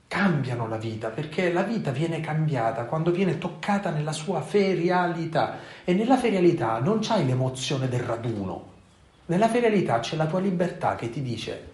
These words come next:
"E ti devi alzare pure oggi. Anche oggi devi metterti in ascolto,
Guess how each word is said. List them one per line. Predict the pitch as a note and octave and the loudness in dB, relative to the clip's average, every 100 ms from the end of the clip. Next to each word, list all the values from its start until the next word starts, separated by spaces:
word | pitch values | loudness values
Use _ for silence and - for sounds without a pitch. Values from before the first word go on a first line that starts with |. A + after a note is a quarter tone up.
| - | -20
"E | - E3 | -14 -12
ti | F#3 | -8
devi | F3+ | -8
alzare | F#3+ G3 G3+ | -8 -6 -4
pure | G#3 F#3+ | -2 0
oggi. | G2 - - - - - - - - - - - _ - - _ _ - - - - - - - | 0 -2 -10 -14 -20 -20 -20 -20 -20 -20 -20 -20 _ -20 -20 _ _ -20 -20 -20 -20 -20 -20 -8
Anche | F#3 G#3 G#3 | -8 -6 -2
oggi | G3+ F3 E3+ | -2 0 0
devi | E3 E3+ | 0 0
metterti | E3 - D3+ D#3 | -2 -4 -6 -6
in | D3 | -6
ascolto, | - - - - - | -6 -8 -12 -12 -18